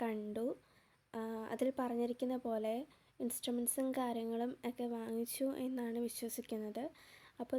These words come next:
നമുക്ക് അടുത്ത ക്ലാസ് സ്റ്റാർട്ട് ചെയ്യാമെന്ന് വിചാരിക്കുന്നു.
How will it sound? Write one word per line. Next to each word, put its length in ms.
നമുക്ക് 320
അടുത്ത 360
ക്ലാസ് 480
സ്റ്റാർട്ട് 380
ചെയ്യാമെന്ന് 420
വിചാരിക്കുന്നു. 720